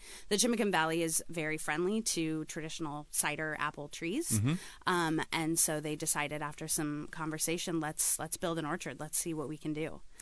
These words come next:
Speaker 2: Where's the Chimacum Valley again?
Speaker 1: It's in, in Chimacum. So
Speaker 2: Uh,
Speaker 1: we're just south of Port Townsend.
Speaker 2: So, okay, so, oh, does that mean you're in the rain shadow or not the
Speaker 1: We
Speaker 2: ra-,
Speaker 1: are.
Speaker 2: you are?
Speaker 1: Yes.
Speaker 2: I saw some, some news the other day, and they,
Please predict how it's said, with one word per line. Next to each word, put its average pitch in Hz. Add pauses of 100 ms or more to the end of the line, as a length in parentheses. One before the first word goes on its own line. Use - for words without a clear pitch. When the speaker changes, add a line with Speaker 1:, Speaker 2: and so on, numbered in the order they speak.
(120)
Speaker 2:
Where's 196
the 220
Chimacum 220
Valley 208
again? 214 (280)
Speaker 1:
It's 254
in, 208 (100)
in 190
Chimacum. 170 (120)
So -
Speaker 2:
Uh, 220
Speaker 1:
we're 226
just 277
south 269
of 233
Port 214
Townsend. 156
Speaker 2:
So, 165
okay, 151
so, 131 (800)
oh, 135
does 127
that 147
mean 151
you're 139
in 135
the 123
rain 131
shadow 156
or 131
not 127
the -
Speaker 1:
We 185
Speaker 2:
ra-, 165
Speaker 1:
are. -
Speaker 2:
you 127
are? 202
Speaker 1:
Yes. -
Speaker 2:
I 117
saw 143
some, 127
some 120
news 147
the 147
other 139
day, 143
and 139
they, 113